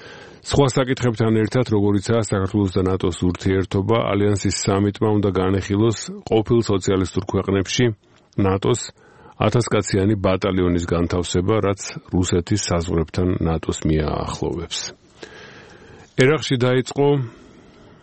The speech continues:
სამდღიანი გლოვა ბაღდადის სავაჭრო ცენტრში აფეთქების მსხვერპლის გამო. სამი ივლისის ამ აფეთქებას ას ცხრამეტი ადამიანი ემსხვერპლა. დაშავებულთა რიცხვი ორას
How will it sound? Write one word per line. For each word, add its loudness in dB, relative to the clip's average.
სამდღიანი 2
გლოვა 2
ბაღდადის 0
სავაჭრო 0
ცენტრში 0
აფეთქების -2
მსხვერპლის 0
გამო. -2
სამი 2
ივლისის 0
ამ 2
აფეთქებას -2
ას -4
ცხრამეტი 0
ადამიანი 2
ემსხვერპლა. -6
დაშავებულთა -2
რიცხვი 0
ორას 0